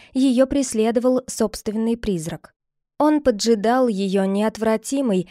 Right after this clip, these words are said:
как фигура в конце длинного темного коридора в преданиях. Нив бежала уже так долго, что боялась остановиться. Она не могла смириться с тем,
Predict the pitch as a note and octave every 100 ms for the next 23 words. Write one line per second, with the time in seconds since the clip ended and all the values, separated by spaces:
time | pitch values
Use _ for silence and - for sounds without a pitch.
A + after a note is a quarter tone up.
0 | - - C4 - B3+ G3 A3+ C4 B3 -
1 | B3+ B3 B3+ G3 F#3+ A#3 B3 B3+ B3+ B3+
2 | G#3 A3 A3+ A#3 A#3 A#3+ A#3+ C4 B3+ G3
3 | F3+ - A3 G3+ A#3 F3 D#3+ D#3 - _
4 | _ _ - - - B3 C4+ - - A#3
5 | G3+ A3+ B3 G#3+ G3 G#3+ A#3 A#3 A3 F3
6 | E3+ A3 B3+ F#3+ F3 - - - A3+ A#3+
7 | G#3+ F#3+ A#3 A#3+ - A#3+ - B3 B3+ C4
8 | B3+ - E3+ D#3+ _ _ _ - D4 D4+
9 | C#4+ C#4 C4+ A3+ A#3+ A3+ - G#3 G#3 G#3+
10 | - F#3+ - - A#3 C4